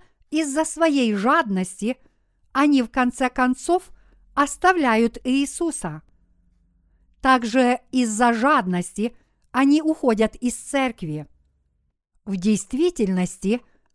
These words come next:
Бог уже дал нам много всего, даже без нашей жадности.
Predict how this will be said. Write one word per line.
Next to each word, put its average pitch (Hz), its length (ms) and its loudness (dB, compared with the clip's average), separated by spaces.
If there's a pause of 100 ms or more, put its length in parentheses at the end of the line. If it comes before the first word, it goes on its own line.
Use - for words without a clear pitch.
(120)
Бог 220 600 4
уже 269 260 0
дал 302 260 2
нам 285 460 -2
много 247 580 4
всего, 311 580 -2 (600)
даже 196 680 0 (320)
без 247 300 -2
нашей 262 540 -2
жадности. 196 840 -4